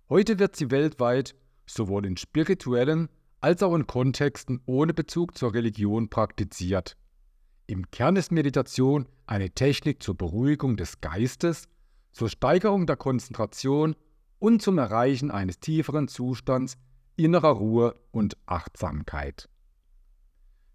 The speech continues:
Traditionell dient die Meditation der spirituellen Erleuchtung und dem tieferen Verständnis des Selbst und des Universums. In vielen Religionen und spirituellen Pfaden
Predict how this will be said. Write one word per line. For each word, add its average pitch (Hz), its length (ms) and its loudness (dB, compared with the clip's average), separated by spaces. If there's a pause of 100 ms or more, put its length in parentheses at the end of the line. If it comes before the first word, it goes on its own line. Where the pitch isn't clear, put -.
Traditionell 175 640 4
dient 135 260 0
die 120 40 0
Meditation 120 920 0 (340)
der 98 120 -2
spirituellen 151 720 0
Erleuchtung 135 760 -2 (360)
und 113 180 0
dem 92 220 -2
tieferen 147 460 0
Verständnis 120 640 -2
des - 280 -8
Selbst 135 500 0 (300)
und 139 440 0
des 113 180 -2
Universums. 90 920 -2 (600)
In 131 140 -2
vielen 240 320 4
Religionen 147 800 0 (320)
und 104 160 -4
spirituellen 131 720 2
Pfaden 127 540 0